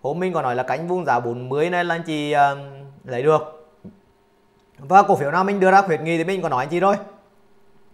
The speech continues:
Chấp nhận thua lỗ có thể xảy ra, và những cổ phiếu này mình nói có thể là nó với vùng giá ba tám.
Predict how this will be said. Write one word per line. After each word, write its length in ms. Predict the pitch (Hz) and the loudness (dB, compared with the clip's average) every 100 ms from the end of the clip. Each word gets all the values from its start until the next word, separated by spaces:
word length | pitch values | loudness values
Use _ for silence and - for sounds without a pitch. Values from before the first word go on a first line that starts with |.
| - - - _ _ | -20 -20 -20 _ _
Chấp 180 | 170 185 | 0 2
nhận 140 | 190 | 0
thua 140 | 175 208 | 2 2
lỗ 320 | 202 175 135 - - _ - | 4 2 0 -6 -18 _ -8
có 120 | 131 156 | -2 -2
thể 80 | |
xảy 200 | 151 156 | 0 0
ra, 220 | 143 151 180 | 2 4 4
và 100 | 196 | 0
những 100 | 170 | -4
cổ 60 | |
phiếu 160 | 131 135 | -4 -2
này 140 | 170 | -2
mình 200 | 190 190 | -2 -4
nói 120 | 147 | -4
có 120 | 135 131 | -2 -2
thể 140 | 156 | -2
là 100 | 135 | -2
nó 120 | 135 | -4
với 160 | 151 190 | -4 -6
vùng 180 | 202 180 | -6 -4
giá 140 | 113 | -2
ba 140 | 139 | -2
tám. 240 | 180 120 | 0 -2